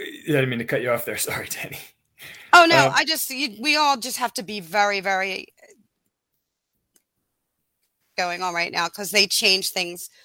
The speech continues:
Speaker 2: so quickly, and it's, so you gotta be watchful. But, um, I haven't seen where it's gonna change from that hundred percent yet.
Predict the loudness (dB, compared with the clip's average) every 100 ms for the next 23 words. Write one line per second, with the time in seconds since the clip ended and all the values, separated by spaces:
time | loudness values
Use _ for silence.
0 | -10 -6 -6 -4 -6 -4 -2 -2 -2 -6
1 | -6 -6 -8 -10 _ -20 -20 _ _ _
2 | _ -12 -8 -6 -4 -4 -2 0 2 0
3 | 0 -2 -6 _ _ _ 4 6 6 0
4 | -2 -2 -4 -8 -2 4 8 8 6 0
5 | 0 -2 -4 -4 -6 -8 -4 -2 -2 -4
6 | -8 -6 -6 -6 -8 -8 -8 -6 -8 -10
7 | -10 -10